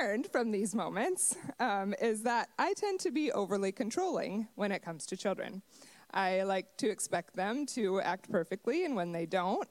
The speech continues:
I'm either frustrated or surprised by it, um, or my pride is hurt because I feel like they're being disrespectful to me on purpose and that it's a personal insult. So the truth that God has revealed to me and is still revealing to me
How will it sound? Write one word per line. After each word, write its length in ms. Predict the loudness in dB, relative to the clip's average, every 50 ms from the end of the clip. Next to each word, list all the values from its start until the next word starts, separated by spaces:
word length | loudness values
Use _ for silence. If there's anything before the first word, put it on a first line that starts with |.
| -6 -4
I'm 280 | -2 -2 -2 -2 -4
either 360 | -4 -4 -4 -2 -2 -2 -2
frustrated 800 | -4 -4 -6 -6 -6 -8 -8 -6 -2 0 0 2 2 0 0 0
or 120 | -2 -4 -4
surprised 640 | -6 -8 -8 -8 -10 -10 -8 -6 -6 -4 -4 -2 -2
by 180 | -2 0 0
it, 340 | 0 0 0 0 -2 -4 -6 -10 -18 -20 -20 -20 -20 _ _ -4
um, 340 | -2 0 0 0 -2 -4 -4 -2
or 160 | -2 -2 0
my 160 | 0 -2 -2
pride 300 | -2 0 0 0 0 0
is 160 | -2 -2 -2
hurt 240 | -2 -2 -2 -2 -2
because 320 | -4 -4 -2 -2 -2 0 0
I 100 | -2 -2
feel 460 | -4 -4 -2 0 0 2 0 0 0
like 460 | 0 0 0 -2 -2 -4 -8 -12 -12 -6
they're 160 | -4 -4 -4
being 360 | -4 -6 -8 -8 -10 -12 -14 -16 -20 _ _ _ _ -16 -6
disrespectful 640 | -4 -4 -2 -2 -6 -8 -8 -8 -8 -8 -8 -10 -12
to 140 | -10 -10 -10
me 160 | -10 -8 -8
on 140 | -8 -10 -10
purpose 640 | -8 -8 -8 -8 -8 -10 -10 -8 -6 -4 -4 -6 -6 -8 _ _ -4
and 300 | -4 -4 -4 -6 -6 -4
that 100 | -4 -4
it's 200 | -6 -6 -8 -10
a 40 | -8
personal 380 | -6 -6 -6 -6 -6 -6 -6 -8
insult. 400 | -8 -8 -8 -8 -8 -10 -10 -14 _ _ -20 -20 -20 -20 -20 -20 -20 -20 -16 _
So 280 | -2 0 2 2 2 2
the 120 | 0 -2
truth 500 | -2 -2 0 0 2 2 2 2 0 0
that 160 | 0 0 0
God 320 | 0 0 2 2 2 2 0
has 300 | 0 0 0 0 0 -2
revealed 400 | -2 -2 0 0 0 0 0 -2
to 100 | -4 -6
me 180 | -6 -6 -6
and 200 | -6 -6 -6 -6
is 140 | -6 -6 -4
still 380 | -6 -4 -2 0 0 2 2 2
revealing 560 | 2 0 0 0 0 0 0 0 -2 -2 -4
to 140 | -6 -6 -6
me 320 | -4 -4 -4 -4 -4 -4